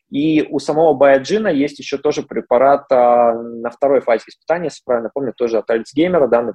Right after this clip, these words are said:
по-моему, в этом году будет. То есть там он предварительно, он, а, нет, на третьей, по-моему, он в фазе испытания, предварительно он более эффективен, немного более эффективен, но значительно лучше по побочным эффектам. И вот эта гонка за Альцгеймер, наверное,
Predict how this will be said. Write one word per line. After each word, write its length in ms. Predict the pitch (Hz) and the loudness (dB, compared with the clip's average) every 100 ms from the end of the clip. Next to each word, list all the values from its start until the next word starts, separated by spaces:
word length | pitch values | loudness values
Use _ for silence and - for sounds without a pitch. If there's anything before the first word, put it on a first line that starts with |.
| - | -8
по-моему, 240 | 110 107 | -8 -2
в 60 | 110 | -2
этом 260 | 110 110 | -2 -2
году 260 | 104 107 110 | 0 0 0
будет. 280 | 120 165 - | 2 0 0
То 60 | |
есть 140 | 110 - | -4 -2
там 180 | 127 - | -2 0
он 160 | 143 139 | -4 -2
предварительно, 800 | 131 123 139 156 151 123 110 - - - - | -4 2 2 2 -4 -4 -4 -6 -14 -12 -4
он, 220 | 139 - | -2 0
а, 120 | 135 | -2
нет, 180 | 113 117 | -2 -4
на 180 | 135 135 | -4 -2
третьей, 320 | 139 151 - | 0 -2 -2
по-моему, 280 | - 107 104 | -6 -6 -6
он 80 | 104 | -4
в 40 | |
фазе 220 | 120 110 | -2 -2
испытания, 380 | 110 - 175 165 | -4 -4 -2 -2
предварительно 500 | 123 117 135 151 127 | -4 0 0 2 -2
он 120 | 113 | -2
более 240 | 117 127 120 | 2 4 4
эффективен, 560 | - 170 220 220 185 - | 0 -6 -4 -2 -2 -6
немного 380 | 143 156 135 110 | -8 -4 -2 -2
более 240 | 113 113 | -2 -2
эффективен, 480 | 110 143 202 196 151 | -6 -12 -6 -4 -2
но 280 | 139 143 131 | 2 4 2
значительно 380 | 127 - - 123 | 0 -10 -8 -4
лучше 180 | 131 - | -6 -8
по 60 | - | -8
побочным 480 | 113 117 - - | -4 -4 -6 -12
эффектам. 340 | 110 113 101 _ _ - | -6 -4 -4 _ _ -14
И 60 | - | -10
вот 100 | 123 | -2
эта 160 | 175 156 | 2 2
гонка 400 | 147 175 170 123 | 2 0 0 2
за 140 | 131 | 2
Альцгеймер, 500 | 135 151 190 247 208 | 2 0 0 0 0
наверное, 340 | 143 135 135 | 0 0 0